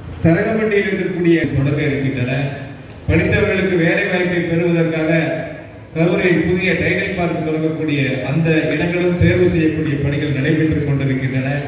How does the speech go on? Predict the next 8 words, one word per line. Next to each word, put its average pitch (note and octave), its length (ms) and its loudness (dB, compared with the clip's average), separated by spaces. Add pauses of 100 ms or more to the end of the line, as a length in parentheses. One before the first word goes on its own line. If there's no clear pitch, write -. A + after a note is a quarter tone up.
(640)
அதோடு F3 340 4
மட்டுமல்லாது, F3 720 0 (600)
இன்னும் G#3+ 680 0
மிக E3 200 4
முக்கியமாக, E3+ 640 2
போட்டித் G#3+ 460 -2
தேர்வுக்கு F3 440 -2
தயாராகக்கூடியவர்களுக்கு D#3+ 1200 0